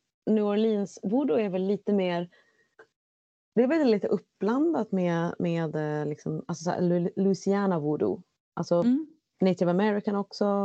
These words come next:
Speaker 1: och, alltså
Speaker 2: Ja, men precis. Alltså, den har ju en helt annan historia än, eh,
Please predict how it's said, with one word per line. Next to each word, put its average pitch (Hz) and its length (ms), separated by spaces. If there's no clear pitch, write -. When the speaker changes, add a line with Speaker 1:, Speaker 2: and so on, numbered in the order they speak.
Speaker 1:
och, 165 340
alltså 180 320
Speaker 2:
Ja, 262 100
men 269 120
precis. 269 460
Alltså, 220 180
den 240 240
har 277 160
ju 254 180
en 220 260
helt 202 320
annan 247 420
historia 165 580
än, 156 340
eh, 160 80